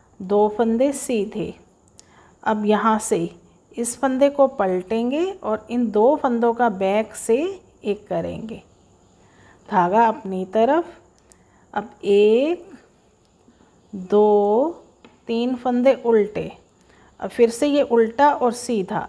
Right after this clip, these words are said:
इन दो फंदों का एक फंदा करेंगे आगे की तरफ से, धागे को आगे लेके जाएंगे और दो फंदों का एक फंदा आगे की तरफ से, दो फंदे सीधे, एक,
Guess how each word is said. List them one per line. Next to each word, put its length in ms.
इन 180
दो 200
फंदों 400
का 140
एक 300
फंदा 280
करेंगे 480
आगे 380
की 180
तरफ 380
से, 280
धागे 320
को 120
आगे 280
लेके 320
जाएंगे 480
और 220
दो 280
फंदों 400
का 180
एक 320
फंदा 320
आगे 480
की 160
तरफ 360
से, 240
दो 220
फंदे 420
सीधे, 580
एक, 560